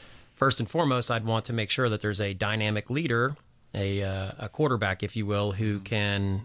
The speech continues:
who you believe, who has a mission, and that I believe has the ability to execute on it. And so I, uh, absolutely saw that in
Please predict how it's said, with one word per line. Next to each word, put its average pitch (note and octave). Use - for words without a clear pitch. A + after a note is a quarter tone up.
who C3
you G#2
believe, G#2
who G#2
has C3
a F#3
mission, C3
and G2
that G2
I G2+
believe G#2+
has G2
the G#2+
ability F#2+
to G2
execute -
on F2+
it. -
And G2+
so G2
I, G#2
uh, -
absolutely B2
saw A#2
that G#2+
in G#2+